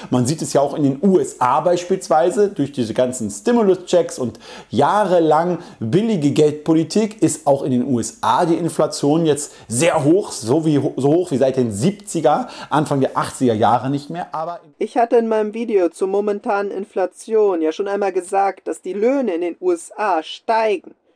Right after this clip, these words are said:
Speaker 2: Aber in der Eurozone ist die Lage eine fundamental andere. Doch beginnen wir am Anfang,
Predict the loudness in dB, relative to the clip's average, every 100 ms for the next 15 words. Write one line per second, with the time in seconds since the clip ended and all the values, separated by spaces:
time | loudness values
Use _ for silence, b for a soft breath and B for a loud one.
0 | _ -8 -4 -2 -2 -2 0 0 0 -4
1 | -2 0 0 -4 -8 -8 -4 0 2 0
2 | -2 -2 -2 -4 0 0 2 -2 -2 -4
3 | -4 -4 -4 -4 0 2 0 -2 -10 _
4 | _ _ _ _ -4 0 0 0 0 4
5 | 2 2 -2 -4 -6 -16 -16